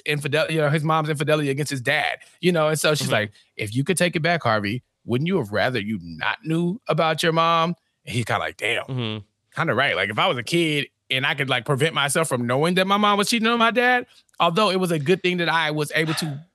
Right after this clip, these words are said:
Speaker 1: break that up, he's
Speaker 2: Yeah.
Speaker 1: still, like, the burden of carrying that as a kid is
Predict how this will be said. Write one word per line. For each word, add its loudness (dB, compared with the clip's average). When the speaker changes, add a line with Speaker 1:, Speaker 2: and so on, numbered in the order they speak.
Speaker 1:
break 2
that 2
up, 2
he's 4
Speaker 2:
Yeah. 6
Speaker 1:
still, 6
like, 0
the 2
burden 2
of -4
carrying 2
that 2
as -2
a -2
kid 0
is -6